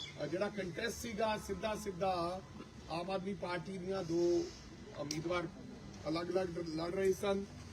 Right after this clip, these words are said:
ਬੀਜੇਪੀ ਵੀ ਆਪਣਾ ਜਿਹੜਾ ਸਤਾਰਾਂ ਹਜ਼ਾਰ ਨੌ ਸੌ ਅਠਵੰਜਾ ਵੋਟਾਂ ਨਾਲ ਸ਼ੇਅਰ ਲੈ ਕੇ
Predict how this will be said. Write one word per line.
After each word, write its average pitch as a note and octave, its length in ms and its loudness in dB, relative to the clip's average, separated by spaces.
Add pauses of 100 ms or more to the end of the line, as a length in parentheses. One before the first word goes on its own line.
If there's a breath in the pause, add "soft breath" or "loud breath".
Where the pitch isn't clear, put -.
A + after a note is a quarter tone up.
(640)
ਬੀਜੇਪੀ B3 540 8
ਵੀ C4 160 0
ਆਪਣਾ G3 400 2
ਜਿਹੜਾ F#3 280 2
ਸਤਾਰਾਂ F3 500 0
ਹਜ਼ਾਰ E3 360 0
ਨੌ D3+ 220 -6
ਸੌ E3+ 180 -2
ਅਠਵੰਜਾ D3+ 420 -2
ਵੋਟਾਂ D3+ 400 -4
ਨਾਲ D3 200 -4
ਸ਼ੇਅਰ F3 300 -2
ਲੈ D3 120 -2
ਕੇ C#3 160 -6